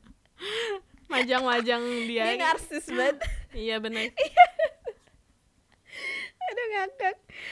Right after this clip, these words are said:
Speaker 2: Aduh, ngakak.
Speaker 1: Itu ya Allah, kalau ada lu kayaknya orang pertama deh, Cak, yang bikin.
Speaker 2: <laughs>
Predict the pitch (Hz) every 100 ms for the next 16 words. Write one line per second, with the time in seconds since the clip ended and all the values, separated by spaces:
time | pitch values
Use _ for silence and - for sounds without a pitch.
0 | - 415 370 392 - - 659 - - -
1 | - - - _ - 233 277 269 240 247
2 | 226 208 202 226 226 - 208 208 214 262
3 | 302 277 254 294 233 220 226 226 208 226
4 | 240 196 214 - 208 214 208 226 - _
5 | 311